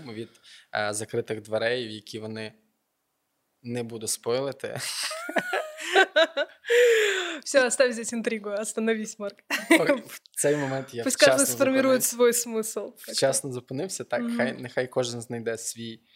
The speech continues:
Speaker 1: е, сенс. І, звісно ж, раджу прочитати книжку Алекса Корба "У пастці депресії". Там є окремий розділ про вдячність, про переживання вдячності, висловлення вдячності. Е,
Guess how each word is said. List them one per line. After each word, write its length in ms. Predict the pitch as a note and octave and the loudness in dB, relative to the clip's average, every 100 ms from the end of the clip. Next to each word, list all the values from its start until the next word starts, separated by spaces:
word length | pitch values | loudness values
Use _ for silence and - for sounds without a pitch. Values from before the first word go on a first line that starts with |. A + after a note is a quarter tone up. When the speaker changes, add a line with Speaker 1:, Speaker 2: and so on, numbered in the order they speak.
| - _ - | -20 _ -4
Speaker 1:
е, 200 | A2 A2 | -2 -2
сенс. 560 | - C3 D3+ D#3+ - _ - | 0 0 0 -4 -10 _ -6
І, 300 | C#3+ D3+ C3+ | -2 -2 -4
звісно 600 | A#2 B2 F3 - D#3 B2+ | -4 -2 -2 0 0 0
ж, 240 | - - | -4 -8
раджу 720 | - A#2+ C3+ C#3 B2 B2 A#2 - _ _ _ | -4 2 2 0 -4 -6 -6 -10 _ _ _
прочитати 640 | - B2 - A#2 C3+ C3+ A#2 | -6 -4 -4 0 2 2 -6
книжку 520 | - C3 D3 - A#2+ | -8 -8 -8 -6 -6
Алекса 720 | A#2 B2 A#2+ - - - A2 - | 0 0 0 -4 -8 -8 -10 -6
Корба 440 | C3 D3 E3 C3 | 0 0 0 -6
"У 120 | A#2 | -6
пастці 380 | A#2 A#2+ A#2+ - | 0 0 0 -4
депресії". 800 | A#2 - D#3 G3 - C3+ B2+ - | -6 -2 -2 -2 -6 -8 -10 -4
Там 240 | - C#3+ B2+ | -2 -2 -4
є 260 | B2+ D3+ | -4 -2
окремий 480 | B2 - C#3+ C#3 B2+ | -2 -2 0 0 2
розділ 360 | C3 C3+ A#2+ A2+ | 0 0 -2 -6
про 180 | - A2+ | -6 -6
вдячність, 760 | A2 C3 C#3+ - A2 - - | 0 0 0 -6 -8 -10 -12
про 200 | - G#2+ | -8 -8
переживання 600 | - A2 G#2+ A2 D#3+ D3 | -6 -8 -4 -2 0 -2
вдячності, 640 | A#2+ A#2+ A#2 - A2 - | -2 -2 -2 -6 -10 -12
висловлення 600 | G#2+ D3 - C#3 B2 A#2 | -4 -4 -2 -4 -4 -8
вдячності. 720 | A2 A2 G#2+ - G#2+ - - _ - - - - | -4 -4 -4 -6 -12 -14 -16 _ -20 -20 -14 -2
Е, 380 | A2+ A2 A2 | 0 2 2